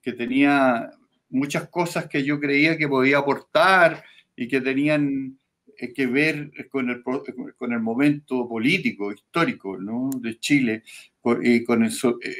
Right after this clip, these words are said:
especialmente que sentía, eh, muy fuerte no haber formado parte del canto nuevo, ¿no? No, no, y yo sentía esa, eh, el, el, era lo que me correspondía pa-, por mi edad,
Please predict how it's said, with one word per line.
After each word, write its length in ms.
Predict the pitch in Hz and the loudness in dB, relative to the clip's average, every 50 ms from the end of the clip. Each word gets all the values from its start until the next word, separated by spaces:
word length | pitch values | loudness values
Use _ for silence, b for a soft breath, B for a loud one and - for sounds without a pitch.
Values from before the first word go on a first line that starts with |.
| - | -14
especialmente 920 | - _ - - 117 - - 156 160 165 156 156 160 160 151 156 - 156 | -18 _ -8 -8 -4 0 2 2 2 4 4 2 2 0 0 0 -2 0
que 200 | 143 139 127 127 B B B B B _ _ _ _ | 2 2 0 0 B B B B B _ _ _ _
sentía, 600 | - - - 123 113 113 - - - 160 160 151 139 127 120 - - 50 - - - - | -6 -2 0 0 0 -2 -4 0 2 4 6 8 8 8 8 6 4 2 0 -4 -8 -12
eh, 100 | - - - _ - | -18 -18 -18 _ -6
muy 300 | - 113 135 151 170 165 | -2 0 2 2 2 0
fuerte 640 | - - - 170 170 165 147 151 - - - 151 143 | -4 -6 -2 0 0 0 0 -4 -8 -4 -2 0 2
no 320 | 135 135 135 139 131 135 | 2 2 2 4 4 4
haber 340 | 139 143 147 151 147 147 _ _ _ _ _ _ _ _ _ _ _ _ _ | 6 6 4 4 2 -2 _ _ _ _ _ _ _ _ _ _ _ _ _
formado 540 | - - 131 117 123 139 147 151 151 143 120 - | -6 -4 -4 -2 2 4 6 6 6 6 4 4
parte 340 | 143 160 165 151 - 160 | 4 4 2 2 -2 0
del 180 | 151 135 117 - | 0 0 0 0
canto 340 | - 127 127 127 131 - 120 | 2 0 0 0 0 -4 -2
nuevo, 500 | 110 120 139 147 139 113 87 90 - _ _ _ _ _ _ _ _ _ - | 0 2 4 4 4 2 0 -6 -14 _ _ _ _ _ _ _ _ _ -12
¿no? 440 | - 110 113 123 135 147 147 127 123 | -8 -6 -6 -4 -4 -4 -4 -4 -4
No, 280 | 123 117 117 120 - - | -6 -6 -6 -6 -6 -6
no, 300 | 123 123 127 127 - - B B B B - | -4 -2 -2 -2 -2 -6 B B B B -12
y 120 | - - | -8 -4
yo 120 | 117 143 147 | -2 -2 -2
sentía 600 | 147 - 147 131 120 - - 151 160 156 147 147 | 0 0 0 -2 -2 0 0 2 4 6 6 4
esa, 680 | 143 - - 170 185 180 185 - 214 208 202 - - - - | 4 2 2 2 2 2 2 4 4 6 4 4 2 -4 -4
eh, 420 | - 131 131 - 135 135 131 131 - - | -2 -2 0 0 0 0 -2 -2 -4 -4
el, 140 | 135 127 | -4 -4
el, 60 | 131 - | -4 -2
era 240 | 151 147 139 147 151 | -2 0 0 2 2
lo 140 | 147 147 143 | 0 0 -2
que 80 | 135 131 | -2 -2
me 160 | 127 123 117 | -2 -2 -2
correspondía 880 | 120 117 120 - - _ - 110 98 98 101 117 151 156 120 104 101 | -4 -6 -6 -6 -10 _ -8 -8 -8 -6 -4 -2 0 2 2 2 2
pa-, 160 | 101 107 107 - - _ | 0 -2 -4 -4 -8 _
por 200 | - 107 107 104 | -10 -8 -8 -8
mi 140 | 104 107 104 | -10 -10 -8
edad, 640 | 101 101 110 117 127 135 139 139 135 131 131 131 - | -4 0 4 6 6 8 8 6 6 4 2 0 -6